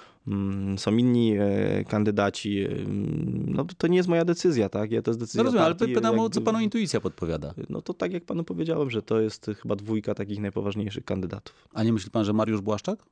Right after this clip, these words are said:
Speaker 2: będzie kandydował?
Speaker 1: Jeżeli by się tak stało, to byłaby dobra decyzja, by, z całym sercem bym go wspierał.
Speaker 2: Ale py-, zapytam jako warszawiak, z dziada pradziada zresztą. <laughs> Naprawdę uważa pan, że, że, że polityk z, z Opola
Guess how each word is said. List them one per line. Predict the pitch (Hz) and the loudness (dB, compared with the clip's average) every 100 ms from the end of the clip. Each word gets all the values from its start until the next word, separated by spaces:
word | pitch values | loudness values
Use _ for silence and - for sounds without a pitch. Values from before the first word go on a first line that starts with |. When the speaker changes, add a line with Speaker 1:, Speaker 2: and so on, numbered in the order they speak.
| _ _ | _ _
Speaker 2:
będzie | 117 117 | -8 -6
kandydował? | 127 131 180 262 262 _ - | -6 -6 -6 -8 -10 _ -4
Speaker 1:
Jeżeli | 123 113 123 | -2 -2 -4
by | |
się | 127 | -4
tak | - | -4
stało, | - 98 101 | -2 0 0
to | 110 | 0
byłaby | 123 156 151 | -2 -2 0
dobra | - 117 | 2 4
decyzja, | 113 101 101 98 107 107 | 2 0 -2 0 0 0
by, | - 104 101 | 0 0 0
z | 98 - | -4 -2
całym | 110 107 | 0 0
sercem | 104 104 110 113 | -2 -2 -2 -2
bym | 113 | -2
go | 117 | -4
wspierał. | - - - - _ - - | -2 -6 -6 -10 _ -20 -6
Speaker 2:
Ale | - 147 196 247 294 - - - - - 143 | 2 2 0 -20 -20 -20 -20 -20 -20 -16 -2
py-, | 220 | -2
zapytam | 175 196 214 214 | 2 0 4 4
jako | 190 180 | 4 4
warszawiak, | 180 127 95 78 73 - - | 2 4 0 0 -8 -20 -6
z | 98 | 2
dziada | 113 | 4
pradziada | 113 127 127 117 87 | 4 4 4 4 2
zresztą. | 85 - 76 - - - | 0 -4 -10 -10 -6 -2
<laughs> | - - - - - | 0 -2 -8 -12 -2
Naprawdę | 123 - 185 320 | 0 2 2 2
uważa | 233 170 143 | 2 2 2
pan, | 123 117 | 2 2
że, | 110 113 110 - - | 4 2 0 -12 -8
że, | 104 117 - | -2 -2 0
że | 120 | -2
polityk | 107 123 131 139 101 | 2 0 2 0 0
z, | 113 120 117 110 | 2 4 4 2
z | - | 0
Opola | 143 - 107 85 90 | -4 0 2 2 0